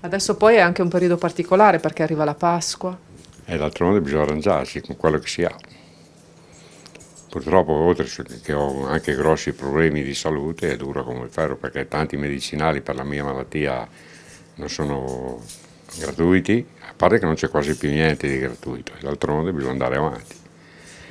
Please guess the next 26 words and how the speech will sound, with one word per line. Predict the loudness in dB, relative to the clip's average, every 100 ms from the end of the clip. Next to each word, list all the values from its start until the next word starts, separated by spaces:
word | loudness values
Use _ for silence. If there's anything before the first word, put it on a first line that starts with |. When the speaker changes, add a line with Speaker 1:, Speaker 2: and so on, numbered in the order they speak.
| -20
Speaker 2:
finché | -6 -6 -4 -8 -6
si | -8 -4
fa. | 2 2 2 -10 -20 -18 -20 -18 -10
Speaker 1:
E | -6
non | -4
si | -4
riesce | 0 0 0
neanche | 2 4 4 2
a |
passare | 0 0 2 2
un |
momento | 2 2 2 4 4
tranquillo | 2 0 0 0 2
per | 0 0
le | -2
Speaker 2:
No. |
Speaker 1:
feste? | -2 -2 -2 -10 -18 -6
Speaker 2:
No, | 2 4
perché | 4 -4
ci | -2
sono | -2 0
sempre | 0 0 0
problemi | 2 4 6 4 2
qua | -4
in | -6
condominio, | -6 -6 -4 -4 -4 -6